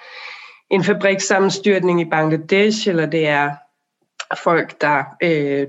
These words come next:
dør af kræft efter at have arbejdet med ulovligt gjorte sprøjtegifte, den slags ting, øhm, så er det ikke en fejl. Det er en, ligesom en, en kalkyle, der bliver foretaget af virksomhedsejere. Det er en risiko, vi løber.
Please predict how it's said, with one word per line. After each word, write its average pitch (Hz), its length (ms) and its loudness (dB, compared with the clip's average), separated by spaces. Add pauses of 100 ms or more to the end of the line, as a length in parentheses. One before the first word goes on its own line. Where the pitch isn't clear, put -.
(100)
dør 170 180 2
af 156 200 -4
kræft 180 420 -2
efter 156 300 -2
at 147 100 -2
have 156 160 -2
arbejdet 160 600 -2
med 160 140 0
ulovligt 156 420 -2
gjorte 160 300 -2
sprøjtegifte, 180 880 -2
den 165 220 -2
slags 156 380 -6
ting, 214 380 -2 (840)
øhm, 175 560 2 (260)
så - 280 -2
er 208 120 2
det 175 60 0
ikke 202 260 2
en 170 180 0
fejl. 190 560 -4
Det 185 160 0
er 170 120 0
en, 156 180 0
ligesom 165 460 0
en, 160 280 -2 (240)
en 170 220 -2 (160)
kalkyle, 208 600 0 (140)
der 170 160 0
bliver 170 280 0
foretaget 185 840 -2
af 175 180 0
virksomhedsejere. 165 1120 0
Det - 80 -4
er 190 40 2
en 185 80 2
risiko, 196 400 0
vi 160 140 2
løber. 254 440 -2